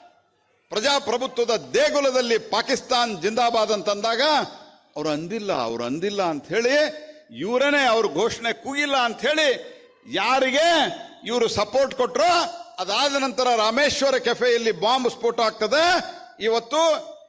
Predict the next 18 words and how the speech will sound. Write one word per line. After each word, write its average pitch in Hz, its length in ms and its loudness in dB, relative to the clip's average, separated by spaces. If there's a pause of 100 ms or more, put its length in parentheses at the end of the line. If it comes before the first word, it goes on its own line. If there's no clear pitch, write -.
ಎನ್ 220 420 0
ಐ 247 60 4
ಎದವರು 240 600 4 (500)
ಅವರನ್ನ 220 420 0 (400)
ಅತ್ಯಂತ 226 460 -2
ಕಠಿಣ 220 480 0
ಪರಿಶ್ರಮದಿಂದ 269 920 2 (800)
ಅವರನ್ನ 208 280 -2
ಹಿಡಿದು 233 360 0
ಹೆಡೆಮುರುಗಿ 202 600 0
ಕಟ್ಟಿ 196 340 -2
ತಗೊಂಡ್ಬಂದಿದ್ದಾರೆ. 190 1040 0 (160)
ಆದ್ರೆ 175 280 0
ಇದಕ್ಕಿಂತ 202 440 -2
ಮೊದಲು 233 720 -2 (120)
ನಮ್ಮ 175 180 -12
ದೇಶದ 202 400 -4
ಗೃಹ, 196 260 0